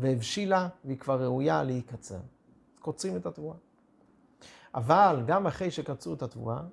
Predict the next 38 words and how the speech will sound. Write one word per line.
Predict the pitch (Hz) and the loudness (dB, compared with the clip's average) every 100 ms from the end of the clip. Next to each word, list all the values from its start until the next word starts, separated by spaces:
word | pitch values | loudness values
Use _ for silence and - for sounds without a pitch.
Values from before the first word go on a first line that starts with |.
| - | -4
לא | 160 | 0
היו | 190 190 | 2 2
אוספים | 175 - - 185 165 | 0 -2 -6 -4 -4
אותה | - 127 131 - _ - | -4 -6 -8 -14 _ -4
אל | 131 | -2
הבית. | 117 117 - - | -2 -4 -6 -8
היו | 151 | -4
משאירים | 165 - 151 170 | -4 -4 -4 -2
אותה | 156 139 | -2 -2
בשדה. | 127 123 147 | -4 -4 -2
למה? | 147 143 160 | 0 0 -2
כי | 135 | -4
עדיין | 131 151 151 | -2 -2 -2
לא | 156 | 0
התייבשה | 160 147 127 127 165 | 0 -2 -4 -2 -2
מספיק, | 156 151 - 180 - | 0 -2 -6 -10 -8
אי | 170 | -12
אפשר | - 151 | -4 -2
עדיין | 147 147 127 | 0 0 -2
לטחון | - - 175 165 117 - _ 135 | -8 -2 0 0 -2 -10 _ -6
את | 131 | 0
הדגן, | 131 127 123 147 175 | 0 2 2 2 2
את | 165 | -2
הגרעינים, | 135 131 131 135 185 185 123 _ - | -2 -2 -2 -2 -2 -2 -6 _ -10
אי | 160 | -4
אפשר | 156 | -2
עדיין | 147 156 147 131 - | 0 0 0 -4 -4
לטחון | 135 123 - 170 | -8 -8 -2 0
ולהפיק | 156 123 170 - | 0 -2 -6 -6
מהם | 151 | -6
קמח | 120 160 156 - | -4 -2 -2 -2
כמו | 147 | -6
שצריך, | - 131 160 - | -6 -8 -8 -10
צריך | - 135 | -12 -8
להשאיר | 127 - 170 | -8 -6 -6
את | 151 123 127 - _ _ | -4 -6 -10 -18 _ _
החיטים | - - 185 | -10 -4 -2
בשדה. | 143 - 131 160 185 | -2 -2 0 2 2